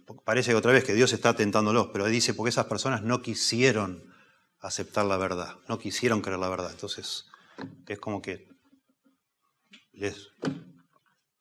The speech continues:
les da un empujoncito final, pero de nuevo, si pudiéramos ver el futuro, veríamos que son personas que hacen lo que quieren hacer,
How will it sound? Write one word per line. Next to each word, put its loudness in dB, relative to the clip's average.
les -10
da 2
un 2
empujoncito -4
final, -10
pero -14
de -8
nuevo, 6
si -2
pudiéramos 4
ver 8
el 6
futuro, 2
veríamos 2
que -4
son 0
personas 0
que -2
hacen 2
lo 0
que -6
quieren -2
hacer, -4